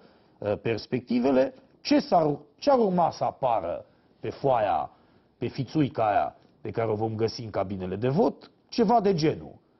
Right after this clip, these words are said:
continuarea luptei împotriva corupției și asigurarea integrității funcției publice. Păi cum ai putea să te duci la un astfel de referendum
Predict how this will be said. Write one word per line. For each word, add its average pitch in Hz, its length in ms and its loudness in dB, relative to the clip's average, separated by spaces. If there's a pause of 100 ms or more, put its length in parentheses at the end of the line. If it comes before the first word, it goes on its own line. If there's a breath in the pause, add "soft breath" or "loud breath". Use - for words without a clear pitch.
(160)
continuarea 226 920 4
luptei 202 540 2
împotriva 185 580 2
corupției 202 920 0 (420 soft breath)
și - 140 -2
asigurarea 190 720 4
integrității 170 880 0
funcției 156 580 -2
publice. 90 680 -6 (600)
Păi - 160 -6
cum 262 200 0
ai 143 120 2
putea 131 260 -2
să 127 140 -8
te 107 120 -8
duci 123 200 -4
la 104 120 -2
un 98 120 -4
astfel 110 300 -4
de 85 80 -4
referendum 95 600 -6